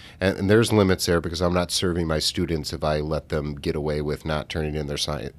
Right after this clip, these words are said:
assignments on time all the time and that kinda stuff. But I think a lot of,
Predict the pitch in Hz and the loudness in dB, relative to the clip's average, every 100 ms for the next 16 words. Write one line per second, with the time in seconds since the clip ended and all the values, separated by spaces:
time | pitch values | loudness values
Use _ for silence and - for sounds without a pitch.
0 | - 82 73 78 82 80 78 - 71 82 | -12 -8 -4 -2 -2 -2 -4 -4 -6 -4
1 | 76 71 73 73 71 78 73 73 60 76 | -4 -2 -2 -4 -4 -4 -4 -4 -4 -4
2 | - 69 - 71 - - - - - - | -4 -8 -6 -8 -10 -16 -20 -18 -20 -20
3 | - - - 98 104 101 113 95 90 85 | -20 -20 -6 2 4 6 4 2 4 6
4 | 90 123 160 90 85 80 | 6 6 4 4 2 0